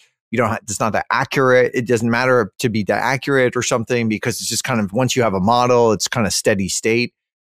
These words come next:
And, um, and it was changing a lot pre-covid, but it wasn't in the zeitgeist. But once covid hit,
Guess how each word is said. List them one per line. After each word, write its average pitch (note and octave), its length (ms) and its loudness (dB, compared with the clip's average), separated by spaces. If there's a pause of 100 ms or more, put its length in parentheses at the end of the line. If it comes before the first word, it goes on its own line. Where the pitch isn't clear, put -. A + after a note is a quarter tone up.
(180)
And, G#2+ 420 -2
um, G#2+ 180 -2 (100)
and B2 180 0 (100)
it D3 160 2
was C3+ 320 4
changing E3 400 0
a F3 80 -2
lot F3 260 0
pre-covid, F#3 600 2
but B2 220 2
it A#2+ 60 -2
wasn't C3+ 320 2
in A#2 100 2
the G2 100 0
zeitgeist. B2+ 640 -2 (240)
But C3 100 2
once C#3+ 300 -2
covid A#2+ 420 -2
hit, C3+ 220 0